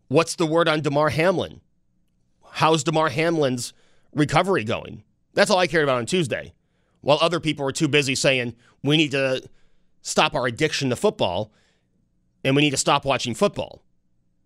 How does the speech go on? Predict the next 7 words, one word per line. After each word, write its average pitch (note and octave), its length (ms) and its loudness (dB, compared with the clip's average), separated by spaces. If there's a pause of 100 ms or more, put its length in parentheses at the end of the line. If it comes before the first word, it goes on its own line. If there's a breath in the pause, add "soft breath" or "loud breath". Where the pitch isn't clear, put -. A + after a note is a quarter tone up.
(100)
Interesting C#3 640 -2 (420)
how D3 140 2
that's D#3+ 260 0
where C#3 120 -4
their D#3+ 180 -2
focus A#2+ 400 -4
went. F2+ 320 -8